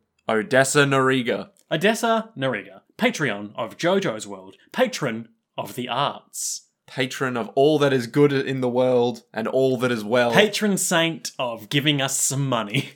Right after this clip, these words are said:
Speaker 2: <laughs>
Speaker 1: I'm not saying that, um, you know,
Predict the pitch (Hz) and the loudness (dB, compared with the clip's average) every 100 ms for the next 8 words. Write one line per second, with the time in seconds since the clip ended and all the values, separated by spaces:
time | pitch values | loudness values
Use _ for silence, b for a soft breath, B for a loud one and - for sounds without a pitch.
0 | b b - 147 190 196 - 165 151 135 | b b -4 0 2 2 2 2 2 0
1 | 127 127 110 113 110 107 104 104 _ - | 0 0 0 -2 -2 -4 -10 -16 _ -8
2 | 131 107 104 | -4 -2 -4